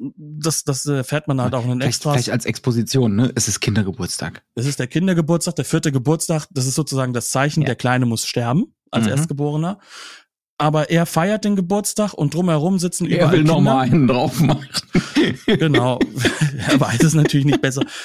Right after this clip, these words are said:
Speaker 1: Es sind am Anfang auch nur dreizehn Kinder da und da erfahren wir halt auch, oh Gott, oh Gott, ne, dreizehn ist ja eine schlimme Zahl und was weiß ich alles. Das vierzehnte Kind kommt dann natürlich zum Glück. Aber diese Kinder sind keine Schauspieler. In Hollywood hätte man jetzt so lange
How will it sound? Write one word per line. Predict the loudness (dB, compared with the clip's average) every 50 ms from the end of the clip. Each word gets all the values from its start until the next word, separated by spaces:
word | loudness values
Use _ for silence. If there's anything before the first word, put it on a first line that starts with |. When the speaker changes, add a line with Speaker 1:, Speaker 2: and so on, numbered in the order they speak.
| -12 -6
Speaker 1:
Es | -4 0 2
sind | 2 2 2
am | 2 2
Anfang | 2 2 2 2 0 2
auch | 4 6 6
nur | 6 6 6
dreizehn | 4 4 4 4 4 4 2 2 2
Kinder | 4 2 4 4 4 4 4 2 2
da | 2 2 2 4 2 2 2
und | 2 2 2 2 0 -2 -2 -2 0
da | 0 0
erfahren | 0 -2 -2 0 0 0 2 2
wir | 2 2 0
halt | 0 -2 -2
auch, | 0 0 0 0 0 -2
oh | -6 -4
Gott, | -4 -2 -2 -4
oh | -4
Gott, | -4 -4 -6 -6 -8 -8 -6
ne, | -6 -6 -6 -6
dreizehn | -8 -6 -6 -6 -6 -4 -4 -4 -4
ist | -2 0
ja | 0
eine | 0 0
schlimme | 0 0 0 0 0 -2
Zahl | -4 -8 -8 -6 -4 -4 -4 -2 -4
und | -4 -4 -4
was | -6 -4 -4
weiß | -6 -6 -6
ich | -10 -10 -8 -6
alles. | -6 -4 -6 -6 -10 -14 -20 -20 -20 -20 -20 _
Das | -20 -8
vierzehnte | -6 -4 -4 -4 -4 -6 -6 -6 -8
Kind | -6 -6 -8 -8 -8 -6
kommt | -4 -2 -2 -2 -2
dann | 0 0
natürlich | 0 -2 -4 -6 -6 -6 -6 -6 -6
zum | -8 -8 -6
Glück. | -4 -6 -6 -8 _ _ -20 -20 -20 -20 -20 -20 -20 _ _ _ -2
Aber | 0 2 2 2
diese | 2 2 0 0
Kinder | 0 0 0 2 2 2 2 0
sind | 0 0 -2 0
keine | 0 0 0 0 -2
Schauspieler. | -2 -4 -6 -6 -6 -8 -8 -8 -6 -6 -6 -8 -10 _ _ -20 -20 -20 -8 _
In | 0 0 2 2
Hollywood | 2 2 2 2 0 0 0 0
hätte | 0 0 2 0
man | 2 2 2
jetzt | 0 0 -2 -2
so | 0 2 2 2 2 2
lange | 2 2 2 2 2 2 2 2 2 0 -2 -6